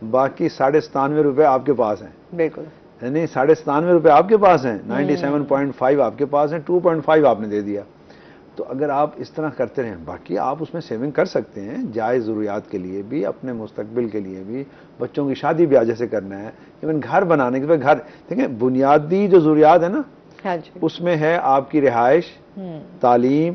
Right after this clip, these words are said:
Speaker 2: हम्म।
Speaker 1: सेहत, इलाज मुआलजा और ये जो transportation है, मवासलात है, सवारी, ये हैं बुनियादी ज़रूरियात। इनके लिए अगर कोई आदमी बचत करता है तो वो जायज़ है,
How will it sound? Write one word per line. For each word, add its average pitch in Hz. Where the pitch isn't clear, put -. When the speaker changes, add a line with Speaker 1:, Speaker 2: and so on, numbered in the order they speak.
Speaker 2:
हम्म। 170
Speaker 1:
सेहत, 151
इलाज 131
मुआलजा 139
और 143
ये 131
जो 123
transportation 123
है, 117
मवासलात 117
है, 113
सवारी, 110
ये 147
हैं 190
बुनियादी 139
ज़रूरियात। 101
इनके 196
लिए 175
अगर 151
कोई 147
आदमी 131
बचत 123
करता 117
है 131
तो 127
वो 123
जायज़ 95
है, 76